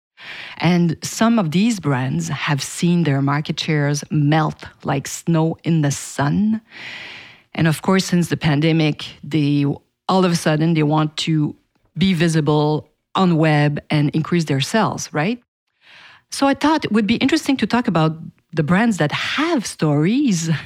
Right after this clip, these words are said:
<laughs> those with story. Now that we've, uh, spoken and I've talked with, uh, the, about brands with no story in a previous episode. Why? Because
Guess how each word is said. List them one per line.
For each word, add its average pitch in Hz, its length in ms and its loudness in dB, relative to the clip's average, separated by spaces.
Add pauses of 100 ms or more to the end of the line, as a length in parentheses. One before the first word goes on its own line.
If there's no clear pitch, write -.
(240)
<laughs> - 420 -6
those 196 340 2
with 175 140 0
story. 170 420 0 (400)
Now 180 200 2
that 165 260 2
we've, 160 300 0 (120)
uh, 139 260 -2
spoken 160 580 -2
and 139 180 -2
I've - 320 -8
talked 143 300 -4
with, 135 100 -2 (240)
uh, - 60 -8
the, 135 180 -6
about 147 240 -2
brands 156 240 0
with 143 140 -6
no 147 160 0
story 131 340 -6
in 139 100 -4
a 135 40 -4
previous 139 420 -4
episode. - 460 -6 (960)
Why? 214 420 2
Because 208 420 -2